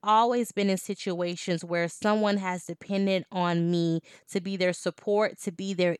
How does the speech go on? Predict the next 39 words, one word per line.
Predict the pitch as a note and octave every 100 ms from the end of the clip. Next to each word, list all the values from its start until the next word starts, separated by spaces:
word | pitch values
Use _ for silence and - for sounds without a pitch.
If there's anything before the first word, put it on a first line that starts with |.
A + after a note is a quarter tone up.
| -
ear, | G#3+ G#3 G3+
to | - E3+
be | F#3
their | F3 D#3+
confidant, | - F#3+ G3 G3+ F#3+ F#3+
to | F#3
be | G3 G3
their | F#3 E3
whatever. | F3+ G3+ - G3 F3+ E3 D#3+ D#3+ - - - -
And | F#3+ F#3 F3+ F3 F3 - _ -
in | G#3
the | G3+
moments | G3 G#3 A#3+ A#3 -
where | G3+
that | G3 G3
got | F#3+ F#3 -
too | - A#3 G3+
much | F3+ F3+ -
for | - F3
me | E3+ G3 F#3+
and | F3+
I | E3
decided | F3 E3+ E3+ D#3+
to |
put | - F3+
myself | F3+ E3 - D#3 - -
first, | C4 F#3+ F3+ - - - -
that | G3 F#3
person | - G#3+ G3 F3+
feels | D#3+ F3+ F3
some | - E3
type | F3 D3+ -
of | D3
way. | F3 G3 - - _ _ _ _ _ _
How | A3+ A3
does | G#3+ F3
that | F3 D#3+
work? | E3 A3 D#3+ - _ _ _ _ E3
Well, | F3+ F3 F3 G#3 C#4+